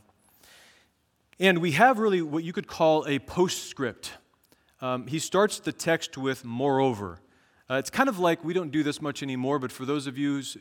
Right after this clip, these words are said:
you, yous, we're not in the South here, sorry. Those of you who write letters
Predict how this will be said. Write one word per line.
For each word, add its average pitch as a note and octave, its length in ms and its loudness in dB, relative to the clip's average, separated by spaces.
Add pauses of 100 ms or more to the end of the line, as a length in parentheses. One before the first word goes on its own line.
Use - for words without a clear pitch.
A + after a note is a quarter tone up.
you, A#2+ 480 -6 (460)
yous, F2 440 -16 (340)
we're G#2 60 -12
not G#2 80 -6
in A2 80 -10
the A2+ 60 -12
South G2+ 300 -6
here, F2+ 140 -14
sorry. G2 320 -12 (320)
Those E3+ 240 4
of F#3 100 -4
you E3+ 180 0
who E3+ 160 0
write D#3 440 4 (440)
letters A2 800 -4